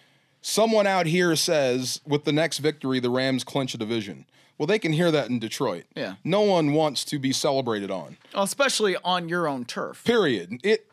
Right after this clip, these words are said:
Speaker 1: you don't wanna lose. That's, you don't get paid to lose in this game. You get paid to win. When you lose, people get fired. Fair?
Speaker 2: Yes.
Speaker 1: Okay, so
Speaker 2: That,
Speaker 1: it's,
Speaker 2: that's what happens.
Speaker 1: it's already tough enough. But when somebody has the chance to basically dance on your <laughs> grave,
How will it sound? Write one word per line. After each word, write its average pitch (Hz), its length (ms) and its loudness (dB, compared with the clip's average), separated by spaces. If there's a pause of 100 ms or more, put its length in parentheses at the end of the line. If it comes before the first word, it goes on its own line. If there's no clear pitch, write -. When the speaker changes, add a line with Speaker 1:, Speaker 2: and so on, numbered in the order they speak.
(120)
Speaker 1:
you 165 220 2
don't 269 160 4
wanna 214 180 6
lose. 170 540 4
That's, 175 360 2
you 165 100 2
don't 208 140 2
get 185 200 -2
paid 180 280 2
to 147 60 4
lose 113 400 0
in 127 120 -2
this 117 160 -2
game. 98 280 -4
You 117 60 -4
get 139 160 -2
paid 156 300 0
to 131 60 0
win. 123 400 -2 (200)
When 139 140 2
you 127 120 4
lose, 160 340 2
people 156 280 -4
get 139 140 -2
fired. 110 380 -2 (340)
Fair? 156 460 2
Speaker 2:
Yes. 180 380 -2
Speaker 1:
Okay, 127 240 -2
so 131 140 0
Speaker 2:
That, 147 100 4
Speaker 1:
it's, - 80 6
Speaker 2:
that's 156 140 0
what 170 100 0
happens. 170 380 -4
Speaker 1:
it's 147 140 0
already 175 480 2 (100)
tough 165 260 0
enough. 139 420 -2 (380)
But 143 180 0
when 147 140 2
somebody 202 400 2
has 165 180 0
the 147 80 -2
chance 160 360 -2
to 143 360 -2 (300)
basically 147 460 0
dance 143 300 0
on 151 100 0
your 131 100 0
<laughs> 123 80 0
grave, 226 340 4